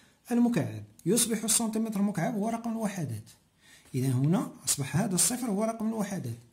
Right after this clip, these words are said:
إذا هذا العشرات، المئات، وحدات الآلاف، عشرة الآلاف. إذا أصبح لدينا العدد هو خمسة وتسعون ألفا. نكتب النتيجة خمسة وتسعون ألفا.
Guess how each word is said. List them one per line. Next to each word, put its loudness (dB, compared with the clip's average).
إذا -2
هذا 2
العشرات، -4
المئات، 2
وحدات -2
الآلاف، 0
عشرة -2
الآلاف. -2
إذا -2
أصبح -4
لدينا -2
العدد -2
هو -2
خمسة 0
وتسعون -2
ألفا. -2
نكتب -4
النتيجة -4
خمسة -6
وتسعون -8
ألفا. -2